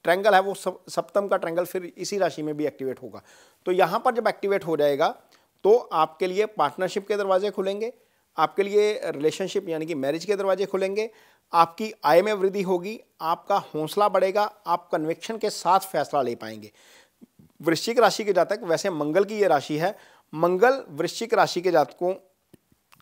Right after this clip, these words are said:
का स्वामी होता है और मंगल केतु की तरह ही फल करता है, केतु मंगल की तरह ही फल करते हैं, दोनों एक तरह के, एक तरीके का ही फल करते हैं, दोनों की दशा भी लगभग एक जैसी ही होती है। तो निश्चित तौर पर आपको इसका काफ़ी फायदा होने जा रहा है वृश्चिक राशि के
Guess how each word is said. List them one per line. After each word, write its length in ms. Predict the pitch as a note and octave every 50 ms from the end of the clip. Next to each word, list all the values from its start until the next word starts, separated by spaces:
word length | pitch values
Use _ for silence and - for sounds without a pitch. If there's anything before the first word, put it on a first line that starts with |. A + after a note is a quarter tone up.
| _ - -
का 100 | - F#3+
स्वामी 340 | F3+ - E3+ D#3 D3 E3 F#3+
होता 300 | F#3+ F3+ F3 - F3+ F#3
है 140 | G3 A3 A3+
और 200 | - - F3 D#3+
मंगल 380 | D#3 D#3 E3 F3 F3 G3+ F#3
केतु 380 | - F3+ - F#3+ F#3 F#3+ - A3
की 140 | G#3 - G3
तरह 160 | G3+ F3+ E3+
ही 140 | E3 E3+ E3+
फल 180 | D3+ D#3+ D3
करता 240 | D3 D3+ D3+ - F#3
है, 60 | G3+
केतु 300 | G3 - G3 F3 - G#3
मंगल 320 | F#3+ E3+ D#3+ D#3+ E3 E3+ E3+
की 100 | E3+ -
तरह 140 | D#3+ C#3+ C3+
ही 60 | B2+
फल 180 | - B2+ A2+
करते 280 | G#2+ - A#2 - - A#2
हैं, 120 | A#2+ D3
दोनों 240 | C#3+ E3+ F#3 G3+ G3+
एक 120 | F3 - -
तरह 120 | D#3+ D3+
के, 220 | C#3 D#3 D3+ - - -
एक 160 | D3+ D3+ -
तरीके 300 | - D3+ C#3 - D3 C#3
का 120 | C#3 - D3
ही 120 | C#3 C#3+
फल 160 | C#3 C#3 A#2+
करते 300 | A2+ - A#2 - - A2
हैं, 140 | G#2 B2 - _ _ _ _ _ _ D3+
दोनों 180 | E3+ F#3 G3
की 100 | F#3+ G#3
दशा 220 | F3 E3 C3+ E3 E3+
भी 100 | E3+ E3+
लगभग 300 | D#3 D3 C3+ D3 D3+ D3+
एक 160 | C3+ B2 B2
जैसी 220 | C3 A2+ - -
ही 60 | B2 A#2
होती 240 | A2 G#2+ - G#2+
है। 80 | A#2 C3+
तो 120 | - F3+
निश्चित 340 | F3 D#3+ D#3 - - G#3 G#3
तौर 120 | - G3 F#3+
पर 260 | G3 - G#3+ A3+ B3 - - - _ _ _ _ -
आपको 380 | D#3 D#3 D3+ - - F#3 F3+
इसका 260 | D#3+ - - - G3 A#3 B3+ - _ _ _ _ _ -
काफ़ी 280 | D#3+ D3 - - F#3+
फायदा 280 | - - D3+ C#3+ D3 E3+
होने 300 | F3 C#3 C#3+ C#3+ C#3+ C#3+
जा 140 | C#3+ C3+ C3
रहा 200 | C3 C3 D3 F#3+
है 80 | G#3+
वृश्चिक 420 | F#3+ D3+ C#3+ C3+ - - E3+ D#3 D3+
राशि 260 | C#3 B2+ - - D3
के 180 | - G3+ B3